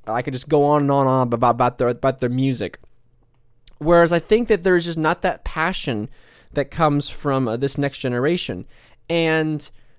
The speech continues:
I can relate to that. I can, I can, there was a time where I was working at my previous job,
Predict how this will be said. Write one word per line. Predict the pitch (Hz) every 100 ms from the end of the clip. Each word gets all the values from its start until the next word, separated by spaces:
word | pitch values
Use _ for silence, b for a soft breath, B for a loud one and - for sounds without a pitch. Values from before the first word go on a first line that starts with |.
| _ _ _
I | - 147
can | 151 165
relate | 160 170 247
to | -
that. | 110 85
I | 127
can, | 139 127
I | 127
can, | 135 127 - - _
there | 170 139 139
was | 147
a | 147
time | - 135 120 147 131
where | 131 -
I | 117
was | 123 135
working | 135 127 113 117 117 135 -
at | 107
my | 117 120
previous | - 123 110 113
job, | - 107 107 143